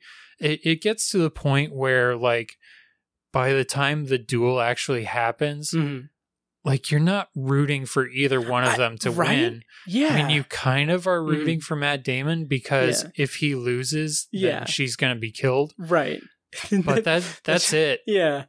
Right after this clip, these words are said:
Speaker 1: You know?
Speaker 2: That just, <laughs> that just reminds me of the, uh, the tagline for, uh, Alien versus Predator,
Speaker 1: <laughs>
Speaker 2: "Whoever wins, we lose."
Speaker 1: Uh-huh.
Speaker 2: <laughs> Um,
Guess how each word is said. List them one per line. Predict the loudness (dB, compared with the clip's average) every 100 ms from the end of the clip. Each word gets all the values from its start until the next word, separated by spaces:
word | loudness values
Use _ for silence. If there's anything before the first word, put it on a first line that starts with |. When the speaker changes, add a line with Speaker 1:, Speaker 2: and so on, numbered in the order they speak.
| -6
Speaker 1:
You | -2
know? | 0 2
Speaker 2:
That | 2
just, | 0 0 -4 -8
<laughs> | -4 0
that | 0 2 0 -2 -4 -2 0 0
just | 2 2 2
reminds | 2 2 2
me | 0 -4
of | -4 -2
the, | -2 0 -2
uh, | -4 -4 -6 -6 -8 -10 _ _
the | -2
tagline | 2 2 2 2 0 -2
for, | -4 -4 -4 -4 -6 _ -8
uh, | -4 -2 0
Alien | 2 0 -2
versus | -4 -2
Predator, | 2 2 4 2 0
Speaker 1:
<laughs> | -4 -8 -2
Speaker 2:
"Whoever | 0 2 2
wins, | 4 2 0
we | 0
lose." | 2 2 4 4
Speaker 1:
Uh-huh. | 2 2 0 -2 -4
Speaker 2:
<laughs> | -10 -10 -10 -4
Um, | 2 4 4 0 -4